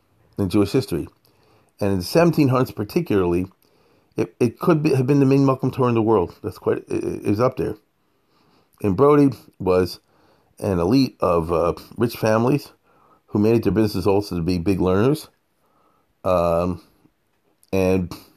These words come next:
they set up, among other things, uh, for purpose, for, for both a combination of Lishma and Shelo Lishma. They set up a, a famous kollel called the Kloiz of Brody,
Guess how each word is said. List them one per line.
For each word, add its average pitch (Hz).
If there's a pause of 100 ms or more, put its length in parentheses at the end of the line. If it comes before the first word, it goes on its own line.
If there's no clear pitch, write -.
(880)
they 127
set 135
up, 135 (640)
among 104
other 117
things, 120 (920)
uh, 92 (120)
for 226
purpose, 170 (160)
for, 139
for 135
both 143 (220)
a -
combination 135
of 98
Lishma 160 (280)
and 123 (460)
Shelo 165
Lishma. 101 (840)
They 104
set 123
up 117
a, 98
a -
famous 131
kollel 113
called 90
the 90
Kloiz 117
of 90
Brody, 90